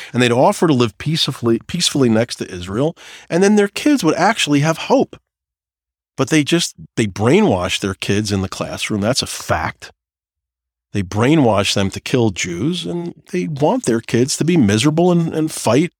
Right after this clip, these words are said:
and even if they die, they become martyrs, and that's what they want. They celebrate it, which is just sick. The world would bend over backwards if they simply said,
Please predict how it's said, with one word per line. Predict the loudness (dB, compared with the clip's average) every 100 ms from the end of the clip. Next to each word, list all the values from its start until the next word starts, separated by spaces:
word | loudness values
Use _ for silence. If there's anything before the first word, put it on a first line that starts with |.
| -2
and | 2
even | 2 2
if | 0 2
they | 0
die, | 0 0 2
they | 2 2
become | 0 0 0
martyrs, | 2 2 2 0
and | 0
that's | 0 -2
what | -4
they | -4
want. | -4 -8
They | -8
celebrate | -6 -2 2 0 0 -6
it, | -10 _ _ _
which | -8 -6
is | -6
just | -4 -6 _ _ _ _ _ _
sick. | -6 0 2 2 0 -4 -18 _ _ _ _ _ _ _ 0
The |
world | 2 4 4 4 4 2
would | 0 2
bend | 2 4
over | 4 2 -2
backwards | -2 0 0 0 -4 -4 -4
if | -4
they | -2 0
simply | 2 2 2 2
said, | 2 0 0 -2